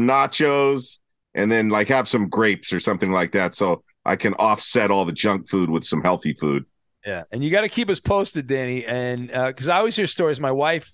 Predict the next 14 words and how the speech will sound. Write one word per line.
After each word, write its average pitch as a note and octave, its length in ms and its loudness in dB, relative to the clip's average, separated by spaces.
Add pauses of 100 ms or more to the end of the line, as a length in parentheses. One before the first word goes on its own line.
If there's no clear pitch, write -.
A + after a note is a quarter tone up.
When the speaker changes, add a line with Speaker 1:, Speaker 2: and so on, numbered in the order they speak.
Speaker 2:
uh, B2+ 320 0 (220)
would B2+ 160 -4
tell C#3+ 180 0
stories, C3 380 0
and, A#2+ 160 -4
and B2 240 -4
friends, C#3+ 500 -2
uh, B2 480 0
over C3 200 -2
the B2 80 -2
years C#3+ 280 2
have A#2+ 100 -6
told B2+ 200 -2
stories. A#2+ 200 -2